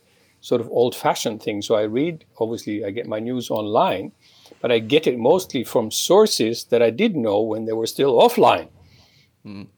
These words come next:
Speaker 2: yeah.
Speaker 1: Right? When there were newspapers and sort of old-fashioned,
Speaker 2: Mm-hmm.
Speaker 1: you know, actual paper in the cafe. Uh, and,
Speaker 2: Mm-hmm.
Speaker 1: and so, uh, that sort of gives me the feeling that this is very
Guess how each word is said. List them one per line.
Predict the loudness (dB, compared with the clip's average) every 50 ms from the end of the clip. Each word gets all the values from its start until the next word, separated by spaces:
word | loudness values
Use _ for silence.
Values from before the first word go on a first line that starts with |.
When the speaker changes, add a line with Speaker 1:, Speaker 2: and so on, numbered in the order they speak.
| -20 -16 -12
Speaker 2:
yeah. | -10 -10 -10 -12 -10 -6
Speaker 1:
Right? | -4 -2 -2 -4 -4
When | -6 -6 -4 -4 2
there | 2 4
were | 4 4 4 2
newspapers | 2 2 0 0 0 2 4 4 4 4 2 -2 -6 -4 -4 -6
and | -8 -12 -14 -14 -14 -8
sort | -8 -8 -6
of | -6
old-fashioned, | -6 -4 -4 -4 -4 -2 -4 -4 -4 -4 -6 -8 -8
Speaker 2:
Mm-hmm. | -6 -4 -4
Speaker 1:
you | -2
know, | -4 -4
actual | -6 -6 -6 -4 -4 -6
paper | -4 0 0 0 0 2 -2 -4 -6 -6
in | -6 -6 -6 -6
the | -6 -6
cafe. | -4 -4 -4 -4 -4 -6 -8 -8 -8 _ _ -20 -20 -18 -18 -18 -18 -20 _ _ -10 -2 0
Uh, | 0 0 2 0 -2
and, | -4 -4 -4
Speaker 2:
Mm-hmm. | -4 -4
Speaker 1:
and | -2 -2 -2 -2
so, | 4 6 6 6 6 6 2 -2 -20 -20 _ _ _ _ _ -2 0
uh, | 2 2 0 -2 -12 -12 _
that | 0 0 2 2
sort | 0 -2 0 0
of | 0 -2
gives | 0 0 0 0 0
me | -2 -2
the | 0 0 0
feeling | 0 0 2 2 2 2
that | 2 0 0 0
this | -2 -4 -2
is | -6 -4 0
very | 2 2 2 2